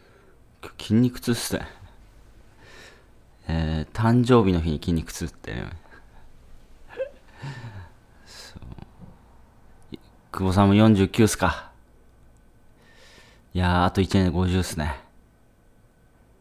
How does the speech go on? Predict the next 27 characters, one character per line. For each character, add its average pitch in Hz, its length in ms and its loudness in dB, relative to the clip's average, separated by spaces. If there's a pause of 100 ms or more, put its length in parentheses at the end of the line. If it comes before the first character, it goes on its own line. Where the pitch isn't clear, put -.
(360)
い 87 60 -8
や、 90 200 -4
五 98 260 6
十 175 300 4
っ - 20 0
て 101 160 -2
ど 107 120 0
う 127 140 4
な 107 100 2
ん 85 80 0
だ 76 80 -4
ろ 65 120 -6
う - 20 -6
な。 98 720 -6 (880)
僕 104 200 2
も 95 120 6
あ 90 60 4
と 98 100 2
一 92 160 -2
年 87 120 2
で 85 80 0
四 90 200 2
十 76 140 -8
で 67 120 -8
す - 100 -14
け - 100 -12
ど。 - 300 -12